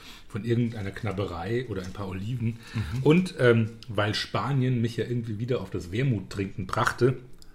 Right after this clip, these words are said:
Speaker 1: sind das spanische Trüffelchips.
Speaker 2: Mhm.
Speaker 1: Und die mag ich total gern.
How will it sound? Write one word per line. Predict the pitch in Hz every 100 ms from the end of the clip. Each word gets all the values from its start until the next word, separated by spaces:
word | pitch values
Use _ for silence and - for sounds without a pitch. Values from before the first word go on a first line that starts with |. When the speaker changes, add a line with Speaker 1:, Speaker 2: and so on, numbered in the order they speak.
| - -
Speaker 1:
sind | - 127
das | 113 -
spanische | - - 107 131 127 -
Trüffelchips. | - 131 - - - - - - - -
Speaker 2:
Mhm. | 98 95 131 - -
Speaker 1:
Und | 107
die | 104
mag | 90 110
ich | 113
total | - - 95 98
gern. | 92 95